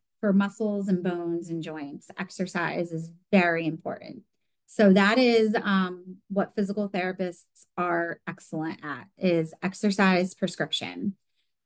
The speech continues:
So when we see a patient, we will base their treatment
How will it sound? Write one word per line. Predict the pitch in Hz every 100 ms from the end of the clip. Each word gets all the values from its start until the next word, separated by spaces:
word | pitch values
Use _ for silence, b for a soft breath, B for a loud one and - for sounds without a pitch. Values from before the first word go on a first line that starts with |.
| _
So | - 226 202 196
when | 185 190 208 208
we | 233
see | 247 277 277
a |
patient, | - 240 208 - 202 190 185 -
we | 185 185
will | 214 226 -
base | 196 196 -
their | 214 208
treatment | - 185 - 185 180 170